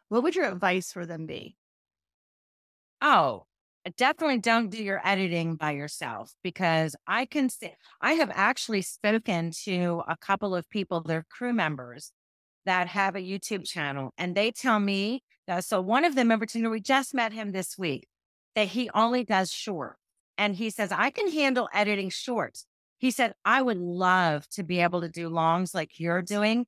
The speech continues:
Speaker 2: but the thought of me sitting down to edit that video would take him hours and hours and hours. And there's just not enough time in the day to go to work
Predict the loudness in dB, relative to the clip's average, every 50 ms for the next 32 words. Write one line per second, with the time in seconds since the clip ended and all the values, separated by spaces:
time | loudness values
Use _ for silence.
0 | _ _ _ _ _ _ -4 -4 -2 -2 -4 -6 -4 _ 4 4 6 6 6 4
1 | 2 0 -2 0 0 -2 -2 0 0 -2 -2 -4 -4 -4 -2 0 0 0 0 0
2 | 2 2 2 4 4 2 2 0 -2 -6 -8 -8 -8 _ _ _ -2 0 0 0
3 | 0 0 -2 -4 -8 _ _ _ _ _ _ _ _ _ -4 0 0 0 0 -2
4 | -2 -2 0 0 2 2 2 2 0 -2 -4 -4 -6 -6 -6 -6 -4 -4 -6 -6
5 | -6 -8 _ -2 0 2 2 2 2 0 -2 -4 -6 -8 -8 -8 -8 -8 -6 -4
6 | 0 0 0 0 0 -2 -4 -6 -8 -8 -8 -8 -6 -4 -2 0 0 -2 -2 -2
7 | -2 -4 -4 -4 -6 -8 -4 0 0 0 0 0 -2 0 0 0 2 0 0 -2
8 | -2 -6 -4 -2 0 0 0 -2 -4 -6 -6 -4 -2 0 2 2 0 -2 -4 _
9 | _ _ _ _ _ -8 -6 -6 -4 0 2 2 4 4 4 2 2 2 0 0
10 | 0 0 0 0 -2 -6